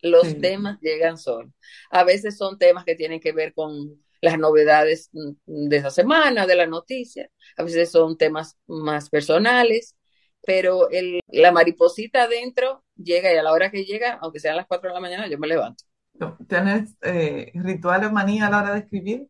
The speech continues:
Speaker 2: ¿Cómo te ha ambientado tu, tu área de
Speaker 1: Me
Speaker 2: trabajo?
Speaker 1: gu-, me gusta justo esta hora, pero no,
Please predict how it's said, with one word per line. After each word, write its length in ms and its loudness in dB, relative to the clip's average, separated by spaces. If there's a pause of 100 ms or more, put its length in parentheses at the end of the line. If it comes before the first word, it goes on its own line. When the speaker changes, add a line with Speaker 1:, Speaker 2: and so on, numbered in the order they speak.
(100)
Speaker 2:
¿Cómo 200 -6
te 80 -8
ha 20 -2
ambientado 540 -2
tu, 320 -10 (200)
tu 160 -6
área 160 0
de 60 2 (120)
Speaker 1:
Me 180 4
Speaker 2:
trabajo? 20 10
Speaker 1:
gu-, 200 10 (400)
me 180 6
gusta 360 0
justo 460 -4
esta 380 2
hora, 280 2
pero 640 2 (120)
no, 1080 -6